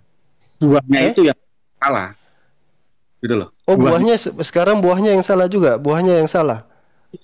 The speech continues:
Speaker 1: Buahnya ini kan baik dan jahat. Gitu loh.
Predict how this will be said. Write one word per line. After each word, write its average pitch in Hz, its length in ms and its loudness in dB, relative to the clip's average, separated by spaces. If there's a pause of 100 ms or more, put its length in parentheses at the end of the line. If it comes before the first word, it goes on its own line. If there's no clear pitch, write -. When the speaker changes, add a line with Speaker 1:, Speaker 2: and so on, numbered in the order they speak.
(280)
Speaker 1:
Buahnya 147 320 0
ini 240 80 -2
kan - 100 -2 (460)
baik 139 160 -4
dan 120 160 -4
jahat. 101 300 -4 (1400)
Gitu 110 160 -4
loh. 98 80 -8